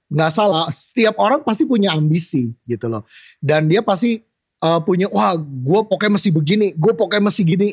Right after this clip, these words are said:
Ya, itu, itu, itu ambisi, ambisi yang dimiliki sama seseorang karena, eh, biasanya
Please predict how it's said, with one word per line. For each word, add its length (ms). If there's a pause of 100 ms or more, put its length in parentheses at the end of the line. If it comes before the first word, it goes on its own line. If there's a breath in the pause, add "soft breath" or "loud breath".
(220)
Ya, 240
itu, 160
itu, 320
itu 320
ambisi, 720
ambisi 400
yang 80
dimiliki 400
sama 240
seseorang 640 (480)
karena, 640 (160)
eh, 360
biasanya 840